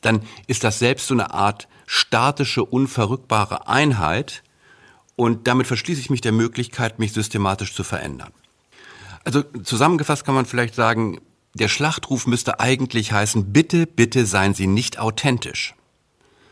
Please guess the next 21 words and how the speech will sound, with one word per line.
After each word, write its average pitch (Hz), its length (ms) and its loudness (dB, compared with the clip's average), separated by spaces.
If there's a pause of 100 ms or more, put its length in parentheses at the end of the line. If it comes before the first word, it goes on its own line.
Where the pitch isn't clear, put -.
(300)
Jedenfalls 110 460 2
nicht 151 260 2
in 127 80 0
dem 95 160 2
falsch - 400 -2
verstandenen 104 880 0
Verständnis 98 1000 -2
von 90 320 0
Authentizität, 82 1000 -4
was 80 120 -4
viele 78 240 -4
Menschen 76 460 -4
sich 73 320 -8
zu - 160 -4
eigen - 280 -6
machen. - 260 -16 (1080)
Denn 95 220 2 (640)
dieses 104 480 0 (220)
falsch - 560 -2
verstandene 104 840 0
Authentizitätsdenken 87 1500 -4